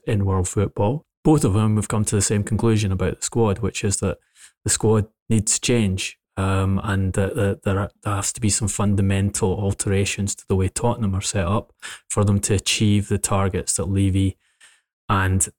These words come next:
um, the owners of the club have been asking. And, you know, you don't have to do any more than go back to what Maurizio Pochettino was saying on record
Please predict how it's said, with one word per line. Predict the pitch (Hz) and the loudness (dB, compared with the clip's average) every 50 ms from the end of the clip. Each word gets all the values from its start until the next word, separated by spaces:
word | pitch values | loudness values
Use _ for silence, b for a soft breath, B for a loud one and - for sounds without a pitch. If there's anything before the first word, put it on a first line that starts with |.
| - | -4
um, | 104 101 95 92 90 90 90 | -2 0 0 0 0 -2 -2
the | 90 104 104 | 0 2 2
owners | 101 104 104 101 95 - | 4 4 4 2 0 0
of | - | -2
the | 90 90 | -2 -2
club | - - - 98 92 - _ _ - | -2 -2 -2 -2 -2 -2 _ _ -8
have | - - 110 98 92 - | -4 -4 -2 -4 -4 -2
been | - 104 98 92 | -2 0 0 0
asking. | - 113 120 127 - - - 107 92 90 90 | 0 0 0 0 0 -2 0 0 0 0 0
And, | 92 92 92 - | 0 -2 -2 -4
you | - - 107 | -2 -2 -4
know, | 95 - _ _ _ _ - | -4 -4 _ _ _ _ -2
you | 113 98 98 98 - _ _ - - - | 0 2 2 0 -2 _ _ -18 -4 0
don't | 113 110 120 117 | 0 2 2 2
have | 110 110 104 - - - _ - - - - - | 0 -2 -2 -4 -8 -12 _ -12 -10 -10 -10 -10
to | - | -4
do | - 113 104 | 0 2 2
any | 104 107 117 113 | 4 4 4 4
more | 107 107 107 104 | 4 4 4 4
than | 101 101 | 4 2
go | 95 107 101 | 2 2 2
back | 98 - 110 - - - | 2 2 0 -2 -2 -2
to | - 107 | -2 0
what | 101 101 90 | 0 0 0
Maurizio | 104 98 107 - - - - 113 | 0 0 0 0 -2 -2 -4 -4
Pochettino | - - 95 - - - - 104 101 95 | -2 -2 -2 -2 -2 -4 -4 -2 -2 0
was | 92 92 - | 0 0 0
saying | - - 98 95 92 98 | 0 0 0 0 0 0
on | - 113 113 110 107 | 0 0 2 2 2
record | 104 101 98 95 - - 101 95 - - | 2 0 0 -2 -4 -4 -4 -4 -4 -6